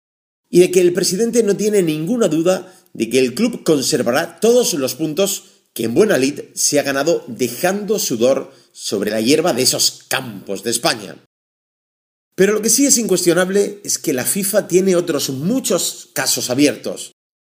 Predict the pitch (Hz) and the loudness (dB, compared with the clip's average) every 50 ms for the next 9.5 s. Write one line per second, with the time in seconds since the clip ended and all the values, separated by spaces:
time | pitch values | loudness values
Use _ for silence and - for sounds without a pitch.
0 | _ _ _ _ _ - 151 - - 233 233 240 240 220 214 202 208 202 165 185 | _ _ _ _ _ -2 -2 0 2 2 2 2 2 0 0 0 -2 -2 -2 -2
1 | - - 180 196 196 208 214 202 - - - - 123 135 165 - - - - 190 | 0 0 0 0 0 0 -2 -2 -4 -6 -4 -2 0 0 0 -2 -2 0 0 0
2 | 196 - 151 123 117 120 117 117 - 139 117 110 117 117 151 165 - 175 139 - | 0 0 -2 -4 -2 -2 -2 -2 -4 -4 -4 -2 -2 -2 0 0 -2 -2 -4 -4
3 | - 117 104 101 98 120 135 151 175 175 - - 127 104 104 95 - 117 - - | -6 -6 -4 -4 -2 -2 -2 -2 -4 -6 -6 -6 -8 -6 -6 -8 -8 -8 -6 -6
4 | 147 - - 120 104 95 101 147 147 - 147 143 - - 165 165 165 - - - | -4 -4 -4 -4 -2 -2 0 -2 0 -2 -2 -2 -2 -2 -2 -2 -4 -8 -14 -20
5 | _ _ _ _ _ - - - - - 98 - 110 104 120 143 151 117 90 98 | _ _ _ _ _ -18 -12 -10 -10 -8 -8 -6 -4 -2 0 0 0 -2 -4 -8
6 | - - _ _ _ _ _ _ _ _ _ _ _ _ _ _ _ _ _ _ | -12 -16 _ _ _ _ _ _ _ _ _ _ _ _ _ _ _ _ _ _
7 | _ _ - - 139 170 190 220 262 240 240 208 - - 233 190 208 247 233 - | _ _ -6 -2 0 0 0 0 0 2 2 0 0 -2 -2 0 0 0 0 0
8 | - - - - 160 185 202 208 160 - 135 131 135 131 175 175 143 123 - 107 | -4 -8 -10 -6 -4 -4 -4 -6 -6 -6 -6 -6 -4 -4 -4 -4 -4 -4 -6 -6
9 | 104 110 - 196 196 139 117 95 85 - | -8 -4 -2 -2 0 0 0 -2 -2 -6